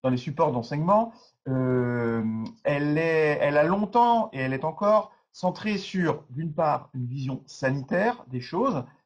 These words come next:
qui insiste sur les risques de grossesse et les risques de, d'infections sexuellement transmissibles, au premier rang, euh, desquels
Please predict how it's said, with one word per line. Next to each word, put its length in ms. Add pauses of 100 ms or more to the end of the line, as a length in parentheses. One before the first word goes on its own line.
qui 160
insiste 520
sur 400
les 140
risques 280
de 120
grossesse 920
et 280
les 160
risques 380 (840)
de, 920
d'infections 420
sexuellement 400
transmissibles, 640 (320)
au 80
premier 380
rang, 280
euh, 380
desquels 520